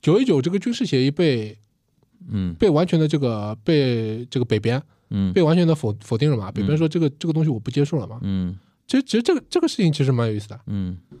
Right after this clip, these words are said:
Speaker 1: 就是，呃，九一九这个军事协议啊，其实是二零一八年的时候，文在寅跑到那个北边去嘛，搞了一个这么共同声明嘛。
Speaker 2: 嗯。
Speaker 1: 然后这个，这个军事协议里面，就是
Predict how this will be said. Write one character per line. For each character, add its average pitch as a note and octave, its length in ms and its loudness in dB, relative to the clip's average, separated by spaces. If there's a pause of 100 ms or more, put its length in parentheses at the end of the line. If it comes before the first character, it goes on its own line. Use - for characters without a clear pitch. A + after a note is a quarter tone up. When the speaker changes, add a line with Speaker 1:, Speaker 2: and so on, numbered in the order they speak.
(140)
Speaker 1:
就 B3 120 0
是， C#3 520 0 (120)
呃， B2+ 380 2
九 C#3+ 220 2
一 B3 80 2
九 D3+ 160 2
这 F3 120 -6
个 F#3 60 0
军 A3+ 140 -2
事 B3+ 80 -2
协 A#2 220 -4
议 C3+ 160 -4
啊， A2 180 -12 (260)
其 - 200 -2
实 F3+ 140 2
是 F#3 220 -2
二 G3 180 2
零 D3 120 2
一 D#3+ 60 2
八 G3 160 0
年 D3 160 0
的 A2 60 -6
时 - 160 -8
候， G#2 340 -6 (680)
文 D3+ 140 2
在 G#3+ 160 2
寅 F#3 80 4
跑 E3+ 160 0
到 B2 140 2
那 F3 100 0
个 A2+ 600 -4
北 A#2 100 -2
边 A#2 160 0
去 D3+ 140 -8
嘛， G#2+ 160 -6
搞 A2 140 -4
了 G#2+ 80 -2
一 A2 40 -2
个 A#2+ 80 -2
这 B2 100 -4
么 A#2 140 -2
共 C#3+ 160 0
同 A#2+ 100 0
声 B2+ 140 -2
明 A2 160 -6
嘛。 G2+ 160 -8
Speaker 2:
嗯。 G2+ 300 -2 (580)
Speaker 1:
然 C#3 140 2
后 F#3+ 100 2
这 D4 100 0
个， A#3 120 2
这 C4+ 100 0
个 A#3+ 140 2
军 C4 180 0
事 B3+ 100 2
协 C#3+ 240 0
议 F3 60 2
里 D#3+ 80 0
面， A2 240 -6
就 F3+ 100 0
是 F3+ 80 0